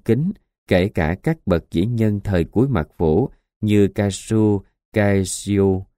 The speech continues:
chẳng hạn. Saigo Takamori đã góp phần vào sự nghiệp vĩ đại trong lịch sử Nhật Bản, sự nghiệp minh trị duy tân. Saigo Takamori là người từng trải qua biết bao thử thách. Thời trẻ, ông cùng với người bạn nối khố,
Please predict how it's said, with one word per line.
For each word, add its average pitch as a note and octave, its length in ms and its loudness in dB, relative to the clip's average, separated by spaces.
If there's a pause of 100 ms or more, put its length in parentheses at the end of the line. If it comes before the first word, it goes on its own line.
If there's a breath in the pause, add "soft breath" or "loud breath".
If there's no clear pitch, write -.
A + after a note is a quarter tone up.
(140)
chẳng F#2 160 0
hạn. E2 260 -2 (560)
Saigo A#2 520 0 (100)
Takamori A2 720 0
đã F2 180 2
góp E3 140 -2
phần F2+ 360 0
vào E2+ 240 0
sự F2 200 -2
nghiệp E2+ 280 0
vĩ F#2+ 160 0
đại E2 260 0
trong G#2 200 -2
lịch D#2+ 100 -2
sử - 180 -4
Nhật G#2 260 -2
Bản, E2 340 -2 (200)
sự F#2 160 0
nghiệp F2 300 -2
minh G2+ 280 0
trị D#2+ 320 -2
duy F#2+ 140 0
tân. F2 240 0 (1120)
Saigo A#2 500 2
Takamori A2 840 0 (360)
là G2+ 120 4
người G2 280 4
từng F#2+ 300 0
trải F2 240 -2
qua A2 240 -2
biết B2 280 -4
bao G#2 220 0
thử F2+ 220 0
thách. D3 220 -4 (460)
Thời F#2+ 220 2
trẻ, E2+ 360 0
ông A2+ 220 -2
cùng F2+ 360 0
với G#2+ 100 2
người A#2+ 180 0
bạn D#2+ 220 0
nối A2 140 0
khố, C3 420 -4